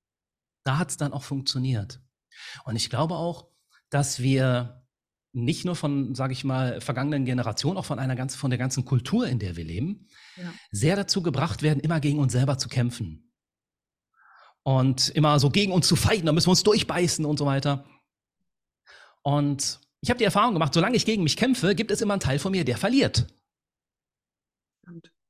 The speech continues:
Speaker 2: <laughs> Mhm.
Speaker 1: Und die Frage ist auch, was wollen wir mit Kampf erreichen, was wir nicht mit Liebe und Verständnis auch erreichen könnten und wahrscheinlich sogar viel besser.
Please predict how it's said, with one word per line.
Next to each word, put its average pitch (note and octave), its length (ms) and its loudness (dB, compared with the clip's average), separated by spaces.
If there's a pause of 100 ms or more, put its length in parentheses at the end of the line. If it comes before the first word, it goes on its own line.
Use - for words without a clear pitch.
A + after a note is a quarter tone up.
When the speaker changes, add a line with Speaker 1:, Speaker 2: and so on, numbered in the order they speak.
(260)
Speaker 2:
<laughs> - 500 -10
Mhm. F#3 140 -2
Speaker 1:
Und D#3 440 2 (1000)
die D#3+ 160 2
Frage F#3 320 0
ist - 140 -4
auch, D#3 140 0
was D#3+ 180 0
wollen G#3 160 2
wir G3+ 80 0
mit D#3 160 -2
Kampf A#3+ 420 -2
erreichen, C3 640 0
was D#3 200 0
wir E3+ 60 2
nicht E3+ 180 0
mit D#3 140 0
Liebe D3+ 200 0
und F3+ 100 -6
Verständnis D#3 500 -4
auch G#3 160 -2
erreichen C3 520 -4
könnten C#3 300 0
und D#3 260 -2
wahrscheinlich C3 420 -2
sogar A#2+ 220 -6
viel D#3 200 -4
besser. D#3+ 540 -6